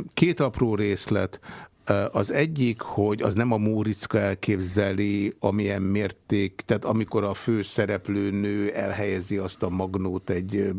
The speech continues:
országgyűlési, ö, teremben, hogy egy bizottsági vagy nem bizottsági, hanem bizonyos személyek, ö, beszélgetését kihallgassa, ez az egyik.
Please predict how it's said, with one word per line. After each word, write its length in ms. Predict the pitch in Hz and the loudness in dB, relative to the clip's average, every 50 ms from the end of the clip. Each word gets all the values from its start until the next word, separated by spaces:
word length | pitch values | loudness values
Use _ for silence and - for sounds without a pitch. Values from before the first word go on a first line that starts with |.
| 107 - - | -4 -6 -4
országgyűlési, 840 | - - 101 95 - - 101 95 92 98 101 95 98 92 - - 95 - _ _ | -2 -2 -2 0 0 -2 0 0 0 -2 0 0 0 -2 -4 -6 -8 -10 _ _
ö, 340 | - 107 104 95 95 95 95 92 - - - - 117 - - - - 107 95 - | -2 -2 0 0 0 0 -2 -4 -4 -8 -12 -12 -12 -12 -8 -6 -4 -4 -2 0
teremben, 760 | - 107 98 101 98 95 98 95 95 98 95 95 95 98 95 | 2 2 2 2 0 0 0 0 0 0 0 0 0 0 -2
hogy 180 | 90 92 87 | -2 -2 -2
egy 140 | 92 90 87 | -2 -2 -2
bizottsági 800 | 87 107 104 92 104 95 90 - - - 101 90 92 87 87 92 | -2 -2 -2 0 0 -2 -2 -4 -4 -2 -2 -2 -2 -2 -2 -4
vagy 240 | 82 92 87 87 82 | -2 -2 -2 -2 -2
nem 200 | 92 95 92 90 | -2 -2 -2 -2
bizottsági, 580 | 92 90 90 98 87 - - - 98 90 87 | -4 -4 -2 -4 -4 -4 -4 -4 -4 -2 -2
hanem 180 | 95 90 87 85 | -2 -2 -2 -4
bizonyos 360 | 90 92 104 95 87 85 80 | -4 -4 -2 -2 -4 -4 -6
személyek, 600 | - - 104 95 92 95 98 92 92 90 - - | -4 -4 -2 -2 -2 -2 -2 -4 -4 -6 -6 -6
ö, 180 | - - 110 101 | -4 -2 -2 -2
beszélgetését 960 | 101 101 104 98 - - 104 95 90 98 95 - - 98 - - - 92 - | 0 0 -2 -2 0 -2 -2 -2 -2 -4 -4 -4 -4 -4 -2 -2 -2 -4 -2
kihallgassa, 720 | - - 110 101 101 104 95 92 101 98 92 - - 110 107 | -2 -2 0 0 0 0 0 -2 -2 -2 -2 -2 -2 -2 0
ez 100 | 101 104 | 0 0
az 120 | 101 90 | -2 0
egyik. 360 | - 107 107 113 120 117 - | 0 0 0 2 0 0 -2